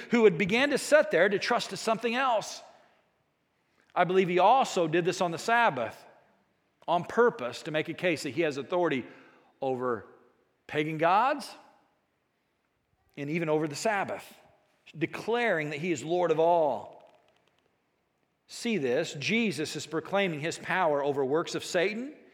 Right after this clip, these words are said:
and works-based religion. And he, with one miracle, proves that he has power and author-, authority over both.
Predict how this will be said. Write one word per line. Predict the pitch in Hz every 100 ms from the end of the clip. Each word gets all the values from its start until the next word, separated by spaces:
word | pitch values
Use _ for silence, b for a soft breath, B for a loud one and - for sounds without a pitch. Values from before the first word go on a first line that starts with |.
| b b b b b _
and | 135 131
works-based | 156 156 151 139 -
religion. | 135 135 120 107 90 - _ _ _ _ _ _ _ _ _ _ _ _ _ _ _ -
And | 156
he, | 175 196
with | 156 135
one | 156 214 233 214
miracle, | 175 151 143 147
proves | - 180 180 180
that | 151 127
he | 165
has | 156 135
power | - 170 175
and | 165
author-, | - 170 160 165 -
authority | - 165 156 139
over | 131 135
both. | 143 135 110 - -